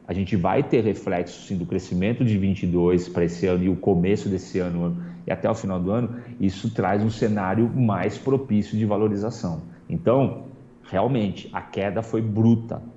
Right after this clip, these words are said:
brutal, né? Foi brusca, perdão. Mas um pouco que a gente aumente, a gente já começa a ter algum reflexo positivo, sim,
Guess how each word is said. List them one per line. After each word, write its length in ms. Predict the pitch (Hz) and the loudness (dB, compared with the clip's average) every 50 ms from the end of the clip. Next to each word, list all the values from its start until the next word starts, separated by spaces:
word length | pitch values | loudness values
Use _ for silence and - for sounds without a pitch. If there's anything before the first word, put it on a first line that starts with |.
| - - - | -20 -14 -6
brutal, 540 | - 98 104 98 101 - 98 104 101 90 82 | -4 -4 -4 -2 -2 0 0 2 0 0 -2
né? 80 | 80 76 78 | -4 -8 -10
Foi 140 | - - 92 | -6 -4 -4
brusca, 600 | 92 95 101 113 123 131 113 - - - 92 87 | 0 4 6 8 8 8 6 4 -2 -8 -8 -8
perdão. 400 | - 80 82 80 85 80 78 78 - - - - - - - - | -8 -8 -6 -6 -6 -6 -6 -8 -12 -18 -20 -20 -20 -20 -10 -4
Mas 440 | 85 92 92 95 107 104 - - - | -2 0 2 2 2 0 -2 -6 -6
um 160 | - 113 107 | -2 -2 -2
pouco 400 | 104 - - 120 156 175 170 160 | -2 0 2 4 4 4 2 0
que 100 | - - | -2 -2
a 40 | 123 | 0
gente 260 | 110 120 110 113 120 | 0 0 -2 -2 -2
aumente, 420 | 107 95 98 98 110 127 135 131 113 | -4 -4 -2 -2 -2 -4 -2 -2 -2
a 40 | |
gente 180 | 98 104 101 - | -2 -2 -2 -2
já 100 | 117 104 | -4 -2
começa 360 | - 110 104 110 107 107 - | -2 0 -2 0 -2 -2 -4
a 40 | 110 | -4
ter 100 | - 110 | -2 -2
algum 220 | 104 104 104 113 | 0 0 0 0
reflexo 540 | 101 113 104 - - 98 92 92 92 - - | 0 0 0 0 -2 -2 -2 -2 -4 -8 -6
positivo, 540 | - 104 101 101 107 101 - 101 101 92 98 | -2 0 0 0 0 -2 0 0 2 2 0
sim, 320 | 98 - - 92 92 90 | -2 -2 -2 0 0 0